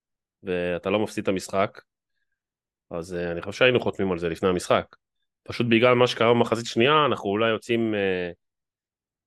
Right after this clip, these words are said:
מאוכזבים, אבל, אה, גם עוד, אודוג'י וגם, אה, וי די וי או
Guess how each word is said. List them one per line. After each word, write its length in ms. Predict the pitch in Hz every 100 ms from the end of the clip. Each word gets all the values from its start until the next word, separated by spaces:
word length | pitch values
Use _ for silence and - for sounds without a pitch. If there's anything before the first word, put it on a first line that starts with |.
| _ 101
מאוכזבים, 680 | 101 95 98 95 120 87 - _ _ _ -
אבל, 380 | 95 95 90 90
אה, 640 | 87 87 87 85 85 85 87
גם 260 | 107 123
עוד, 220 | 117 101 95 _ _ _ _ -
אודוג'י 580 | 98 107 107 95 85 90 92
וגם, 500 | 90 104 107 107 101
אה, 420 | 98 92 87 82 _ _ _ _ _ _ _ _ _ _
וי 100 | 107
די 140 | 101 98
וי 360 | 95 104 87 _ 87
או 640 | 87 85 82 78 76